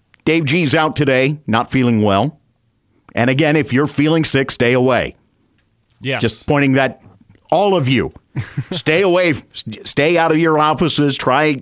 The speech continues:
Speaker 1: stay home, do what you can. Don't spread germs. Um, Mitch is headed over to Topeka High. Manhattan High girls, Topeka High coming up top of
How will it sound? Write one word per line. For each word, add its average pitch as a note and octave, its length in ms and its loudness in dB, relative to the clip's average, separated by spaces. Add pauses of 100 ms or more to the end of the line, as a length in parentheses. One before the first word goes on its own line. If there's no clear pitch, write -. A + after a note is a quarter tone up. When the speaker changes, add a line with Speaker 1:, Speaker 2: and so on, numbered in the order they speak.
Speaker 1:
stay C#3+ 320 -2
home, C#3+ 500 0 (380)
do D#3+ 120 0
what D3 200 0
you C3+ 120 0
can. A#2+ 480 0 (720)
Don't D#3 240 0
spread D3+ 380 0
germs. C3+ 500 0 (680)
Um, A2 380 0 (340)
Mitch F3 240 0
is C#3+ 120 0
headed C#3+ 240 2
over B2+ 180 0
to A2+ 100 0
Topeka A#2+ 380 0
High. D#3 460 0
Manhattan A#2 440 0
High A#2 160 0
girls, A2+ 320 0
Topeka A#2+ 380 -2
High A#2 240 2
coming A2 320 0
up G#2 180 0 (340)
top A2+ 280 0
of G2 180 -2